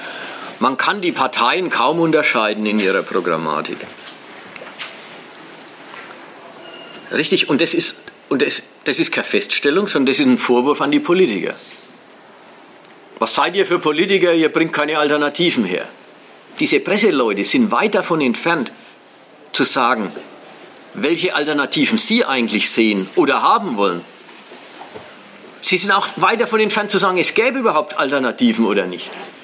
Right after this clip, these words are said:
Die sagen, jetzt ist Wahlkampf, da müssen Politiker doch Alternativen präsentieren. Dann merkt man mal den, den, die, die Umkehrung, jetzt steht doch alles auf dem Kopf.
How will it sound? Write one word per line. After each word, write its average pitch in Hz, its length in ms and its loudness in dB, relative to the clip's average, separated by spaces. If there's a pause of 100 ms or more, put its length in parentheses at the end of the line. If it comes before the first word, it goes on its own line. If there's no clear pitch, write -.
(760)
Die 147 60 4
sagen, 202 340 2 (1000)
jetzt 151 220 0
ist 117 220 0
Wahlkampf, 180 800 2 (680)
da 147 120 2
müssen 160 380 2
Politiker 180 480 4
doch 196 140 2
Alternativen 208 720 2
präsentieren. 113 600 0 (1200)
Dann 110 120 2
merkt 160 240 0
man 143 140 0
mal 160 140 0
den, 113 360 -2
den, - 260 0
die, 135 140 2
die 120 220 2
Umkehrung, 180 480 2
jetzt 113 140 0
steht 156 180 2
doch 143 100 -2
alles 139 240 0
auf 113 100 0
dem 110 120 0
Kopf. - 320 -2